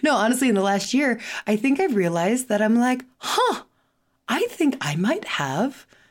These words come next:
I B S or something, or an ulcer or whatever." Like, but, um, yeah, when you can't tell, because if you get such frequent stomach aches that you can't tell if you gave your family the flu because you did have a stomach ache for, like, six hours one day,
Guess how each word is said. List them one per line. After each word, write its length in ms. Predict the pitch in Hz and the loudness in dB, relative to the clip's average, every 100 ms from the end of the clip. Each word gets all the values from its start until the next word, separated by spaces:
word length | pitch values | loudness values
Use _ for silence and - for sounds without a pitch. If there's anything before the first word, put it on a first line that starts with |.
| _ _ - | _ _ -10
I 220 | 226 123 | -6 -6
B 180 | - 190 | -2 2
S 360 | 320 415 - - | 2 0 -2 -2
or 160 | 180 | -2
something, 440 | 160 165 160 147 143 | -2 -2 -2 -4 -2
or 100 | 285 | -2
an 80 | 320 175 | 0 0
ulcer 440 | 165 - 175 170 | -2 0 0 0
or 140 | 196 | 0
whatever." 540 | 220 220 127 147 147 107 | 2 0 0 0 0 0
Like, 240 | 165 160 - - - - - _ _ - 220 175 _ | -2 -4 -12 -20 -20 -20 -20 _ _ -10 -6 -6 _
but, 280 | 214 202 202 | -2 -2 0
um, 280 | 208 185 180 | 0 2 2
yeah, 160 | 185 160 | 2 2
when 240 | 165 175 | 0 0
you 100 | 185 | 0
can't 500 | 185 220 220 - - | -2 -2 -2 -2 -6
tell, 680 | - 170 165 160 190 233 262 _ _ _ _ - | -8 -4 -2 0 0 -2 -4 _ _ _ _ -2
because 240 | 214 226 | 0 2
if 180 | 214 - | 2 2
you 60 | 208 | 2
get 180 | 214 | 0
such 340 | - 233 269 - | 0 -2 -2 -2
frequent 300 | 339 359 285 | 0 0 0
stomach 300 | - 208 214 | 0 0 2
aches 200 | 247 240 | 0 0
that 120 | - | -2
you 140 | 180 | -2
can't 360 | 180 - 175 - | -4 -2 -2 -4
tell 360 | 170 160 175 - | -2 0 0 0
if 240 | 180 175 | -4 -4
you 640 | 156 156 170 165 175 185 - | -6 -2 0 2 2 0 -4
gave 580 | 165 160 160 175 190 240 | -2 0 2 0 -4 -6
your 140 | 170 170 | -4 -2
family 500 | 175 151 156 170 170 | 0 0 0 0 -2
the 140 | 165 | -2
flu 560 | 156 - 156 180 226 233 | -4 -2 0 2 0 0
because 640 | 185 175 170 160 156 151 | -4 -4 -2 0 -2 -4
you 100 | 165 | -6
did 240 | 151 165 | -2 -2
have 200 | 175 175 | 0 -2
a 20 | 160 | -4
stomach 380 | - 165 165 | -4 -4 -2
ache 160 | 165 156 | -2 -2
for, 140 | - | -2
like, 180 | 160 139 | -4 -2
six 280 | - 165 - | -4 -4 -4
hours 360 | 143 147 175 185 | -2 0 -2 0
one 180 | 208 | 2
day, 380 | 208 214 214 214 | 2 2 0 -2